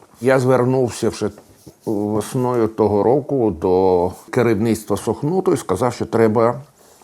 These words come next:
готуватися до, е, масової алії з, е, Росії. Але Росія — це не бренд. Україна — це бренд. З України не було багато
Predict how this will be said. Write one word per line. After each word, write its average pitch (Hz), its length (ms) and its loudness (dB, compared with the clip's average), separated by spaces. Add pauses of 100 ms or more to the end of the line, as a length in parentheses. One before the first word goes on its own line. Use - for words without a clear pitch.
(300)
готуватися 110 760 -2
до, 95 480 2
е, 92 560 -4
масової 107 560 0
алії 98 400 0
з, 87 160 -8
е, 95 560 0 (200)
Росії. 131 680 -2 (680)
Але 104 360 2
Росія — 113 320 -2
це 117 140 -2
не 113 100 0
бренд. 95 360 -2 (600)
Україна — 104 480 2
це 95 140 -4
бренд. 71 380 -6 (360)
З 87 100 -8
України 139 380 2
не 147 120 2
було 143 320 0 (420)
багато 92 640 -2